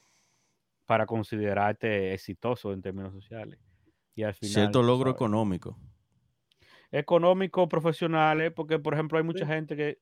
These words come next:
Speaker 1: que, que necesita conseguir un título, aunque eso no implique tal vez una remuneración, eh, de, de la misma magnitud que lo que representa el título. Tú sabes, a veces es malo las apariencias, lo que tú representas, como la gente te ve,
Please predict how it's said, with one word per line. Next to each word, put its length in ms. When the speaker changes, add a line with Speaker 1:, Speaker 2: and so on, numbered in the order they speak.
Speaker 1:
que, 160
que 140
necesita 440
conseguir 380
un 100
título, 380
aunque 220
eso 160
no 80
implique 320
tal 180
vez 160
una 160
remuneración, 1040
eh, 440
de, 420
de 440
la 100
misma 240
magnitud 400
que 180
lo 120
que 160
representa 420
el 80
título. 320
Tú 100
sabes, 180
a 20
veces 440
es 60
malo 420
las 260
apariencias, 880
lo 120
que 140
tú 280
representas, 500
como 200
la 80
gente 200
te 140
ve, 200